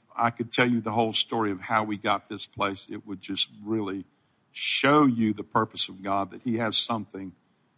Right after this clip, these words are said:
he really does have for us to do. And we didn't have the money. I overestimated by, like,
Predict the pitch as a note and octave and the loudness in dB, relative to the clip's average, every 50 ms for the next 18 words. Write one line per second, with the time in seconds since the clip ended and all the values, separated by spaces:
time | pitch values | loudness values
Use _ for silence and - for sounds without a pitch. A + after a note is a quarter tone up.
0 | _ _ _ _ _ _ _ - A2+ G#2 G2+ A2 A2 G2+ G2+ G2 G2 F#2+ F#2+ - | _ _ _ _ _ _ _ -10 -8 -6 -4 -4 -2 -2 -4 -4 -4 -2 -2 -2
1 | - - A#2 G#2 G2 - - - F2+ F2+ F2+ - - - - - A2+ A2+ A2 G#2 | 0 2 0 0 0 -4 -10 -10 -8 -8 -8 -12 -16 -14 -4 0 2 4 4 2
2 | G2+ - F#2 G2 F#2+ F#2+ F#2 F2 - _ _ _ _ _ _ _ _ _ _ _ | 0 -4 -8 -10 -10 -10 -12 -14 -16 _ _ _ _ _ _ _ _ _ _ _
3 | _ _ _ - G#2+ A2 A#2 C3+ C3+ C3+ A#2+ C3 B2+ A#2+ A2+ G#2+ G2+ G#2+ A2+ A#2+ | _ _ _ 0 0 4 4 4 4 4 4 4 2 2 2 -2 -4 2 4 6
4 | B2 A#2+ B2 B2 A#2+ A#2+ A#2+ A#2 A2 - - _ _ _ _ _ _ _ _ _ | 6 6 6 4 4 4 4 2 2 -2 -10 _ _ _ _ _ _ _ _ _
5 | _ _ _ - A2+ A2 A2+ B2 A#2+ A#2 B2+ A#2 G#2+ A#2 - - A2+ A#2 A#2 - | _ _ _ 0 2 2 4 4 4 4 4 4 2 0 0 2 2 2 2 2
6 | - A#2 G#2+ A2+ A2+ A2 G#2+ A2 G2+ G2 G#2+ G#2+ G#2+ G2+ G2 - - - G#2+ G#2+ | 0 0 0 2 4 4 4 2 0 2 2 2 2 2 0 -4 -6 -4 -4 -4